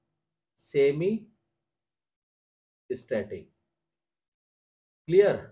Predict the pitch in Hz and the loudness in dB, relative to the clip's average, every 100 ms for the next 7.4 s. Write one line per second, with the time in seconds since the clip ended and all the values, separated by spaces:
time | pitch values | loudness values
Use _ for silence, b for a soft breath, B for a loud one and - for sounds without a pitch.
0 | _ _ _ - 170 170 160 165 175 185 | _ _ _ -2 0 0 -4 0 0 0
1 | - _ _ _ _ 147 156 160 160 160 | -10 _ _ _ _ 2 4 2 2 0
2 | 156 160 156 165 165 160 165 151 - 165 | 0 -4 -4 -2 0 0 -2 -4 -6 -6
3 | 156 - _ _ _ _ _ _ - 127 | -6 -10 _ _ _ _ _ _ -10 -4
4 | 147 156 151 160 170 208 220 _ _ _ | -2 -2 -4 -4 -2 -4 -8 _ _ _
5 | _ _ _ _ _ _ 143 143 151 147 | _ _ _ _ _ _ -2 0 -2 -2
6 | 147 147 143 156 151 156 139 135 139 - | -4 -6 -4 -6 -4 -6 -6 -4 -6 -8
7 | - 160 170 | -8 -6 -4